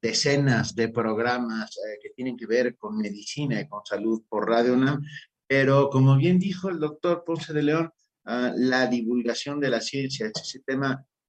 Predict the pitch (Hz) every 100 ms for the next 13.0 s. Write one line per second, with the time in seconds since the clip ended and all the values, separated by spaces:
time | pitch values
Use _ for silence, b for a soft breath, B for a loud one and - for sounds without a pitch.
0 | _ 92 - 110 117 123 - 117 131 147
1 | 135 139 139 139 135 127 123 117 - 143
2 | 147 151 110 107 - 135 135 151 165 139
3 | - 143 143 135 - _ _ _ 107 -
4 | - 127 127 127 127 127 120 131 143 147
5 | 147 - _ - 147 170 170 143 127 131
6 | 165 165 143 - 107 117 117 139 135 135
7 | 127 135 120 113 123 117 123 131 135 117
8 | 110 - - - 113 110 - 113 117 135
9 | 143 139 131 - _ _ _ 120 120 123
10 | 123 127 131 127 127 120 123 117 - 107
11 | - 123 123 113 120 120 113 117 117 113
12 | 113 123 127 - 120 127 120 - 135 135